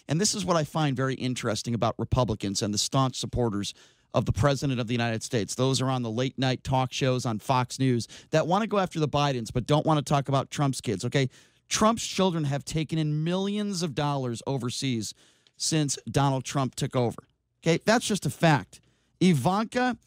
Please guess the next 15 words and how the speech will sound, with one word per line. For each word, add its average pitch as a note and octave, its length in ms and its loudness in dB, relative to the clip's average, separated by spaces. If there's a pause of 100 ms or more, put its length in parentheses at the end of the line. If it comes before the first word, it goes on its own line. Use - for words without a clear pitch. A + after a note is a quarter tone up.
(140)
is E3 140 -2
a D#3 60 -2
senior A3+ 420 0
advisor D#3 540 -2
to B2 100 -8
the A2 80 -6
president. A#2 460 -4 (240)
She - 180 -4
kept A3+ 300 -2
her G3 160 0
international G#3 760 -2
fashion F3+ 540 -2
business B2+ 340 -4
going A#2+ 300 -2 (300)
for E3+ 200 2